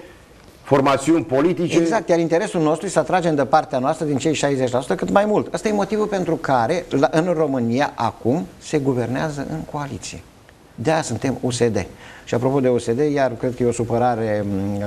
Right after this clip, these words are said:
Speaker 2: artificială a domnului Antonescu, te super pe U S D. Vreau să vă spun, am participat eu, Florin Păslaru, am fost la negocierile din cadrul U S L-ului, în care noi, P S D-ul, am spus: "Domnule, hai să candidăm pe liste comune." P N L-ul a spus: "Da, dar mergem la paritate." Nu se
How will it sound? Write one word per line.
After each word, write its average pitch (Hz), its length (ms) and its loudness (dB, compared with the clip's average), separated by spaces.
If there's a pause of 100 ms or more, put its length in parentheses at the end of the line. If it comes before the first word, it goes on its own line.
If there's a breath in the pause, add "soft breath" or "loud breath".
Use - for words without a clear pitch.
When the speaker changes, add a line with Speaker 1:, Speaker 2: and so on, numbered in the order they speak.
(140)
Speaker 2:
artificială 107 720 -2
a 95 40 0
domnului 101 320 -2
Antonescu, 98 460 -2
te 113 120 -6
super 110 260 -4
pe 107 180 -4
U 104 40 -2
S - 80 -6
D. 95 160 0
Vreau 92 200 0
să 165 100 -2
vă 139 120 2
spun, 120 280 -4
am 120 160 2
participat 131 640 0
eu, 160 140 4
Florin 131 300 -2
Păslaru, 113 480 0 (260 loud breath)
am 113 120 4
fost 156 200 2
la 165 80 6
negocierile 135 600 0
din 113 120 -2
cadrul 123 300 0
U 113 40 -2
S - 100 -4
L-ului, 101 520 0
în 135 140 0
care 123 360 0
noi, 127 480 2
P - 60 -2
S 123 280 0
D-ul, 131 100 0
am 151 140 2
spus: 139 180 -4
"Domnule, 131 320 -2
hai 143 240 0
să - 200 -4
candidăm 110 640 -2
pe 123 100 -2
liste 123 520 -2
comune." 123 360 2 (1080 loud breath)
P 135 60 0
N 135 140 4
L-ul 160 120 4
a 156 60 2
spus: 151 160 -6
"Da, 123 120 2
dar 117 100 0
mergem 123 180 0
la 123 60 0
paritate." 113 560 -2 (180)
Nu 139 120 -8
se 156 200 0